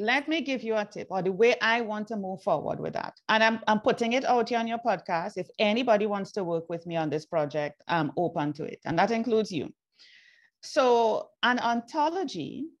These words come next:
because I've done it with, with another, with other authors. So if we put together, we can't put together one whole book.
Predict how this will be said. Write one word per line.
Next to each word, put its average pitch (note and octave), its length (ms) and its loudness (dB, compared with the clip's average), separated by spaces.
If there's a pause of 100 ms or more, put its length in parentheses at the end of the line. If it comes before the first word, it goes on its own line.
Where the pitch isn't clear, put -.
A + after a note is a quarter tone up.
(360)
because G#3 300 2
I've A3+ 200 4
done G3 180 4
it F#3+ 120 0
with, G3 180 -2
with F3+ 160 -4
another, D#3+ 460 0
with E3+ 140 -4
other D3 200 0
authors. - 560 -6
So F#3+ 100 2
if A3 200 0
we D4+ 80 2
put E4 320 0
together, F#3+ 580 4 (800)
we B3 60 0
can't E4+ 300 0
put E4 120 2
together G3 300 2
one F#3 180 4
whole F#3 200 0
book. - 260 -10